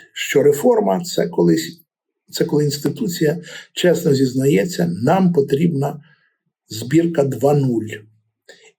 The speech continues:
І чотириста десять років Могилянці, що нація з пам'яттю здатна планувати майбутнє,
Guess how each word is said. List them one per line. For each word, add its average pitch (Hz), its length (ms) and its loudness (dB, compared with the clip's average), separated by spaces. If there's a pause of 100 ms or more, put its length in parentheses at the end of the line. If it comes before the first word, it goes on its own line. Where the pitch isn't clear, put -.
І 269 120 6
чотириста 170 840 2
десять 139 580 0
років 135 560 2
Могилянці, 120 840 -2
що - 280 0
нація 123 400 0
з - 80 -8
пам'яттю 175 680 -2
здатна 117 540 -2
планувати 131 580 -2
майбутнє, 131 640 -2